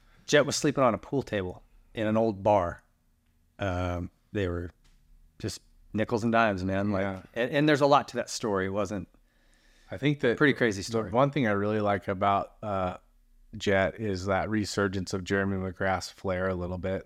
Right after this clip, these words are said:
Speaker 1: Mm-hmm.
Speaker 2: The personality, the outgoing, the donuts, the,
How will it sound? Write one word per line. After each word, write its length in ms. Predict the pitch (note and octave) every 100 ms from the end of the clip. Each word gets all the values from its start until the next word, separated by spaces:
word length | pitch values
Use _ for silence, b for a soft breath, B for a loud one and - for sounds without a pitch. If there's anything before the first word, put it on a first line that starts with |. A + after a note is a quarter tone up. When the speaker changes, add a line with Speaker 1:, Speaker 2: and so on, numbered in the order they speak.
| _
Speaker 1:
Mm-hmm. 260 | F#2 G2 F#2
Speaker 2:
The 120 | F#2+
personality, 720 | - G#2+ - F#2+ F#2 F#2+ F#2+ F#2
the 100 | D#2+
outgoing, 640 | A2 G#2 G#2 G2 G2 G2
the 80 | F#2+
donuts, 600 | G2+ G#2 G2+ G2 F#2+ -
the, 200 | G2+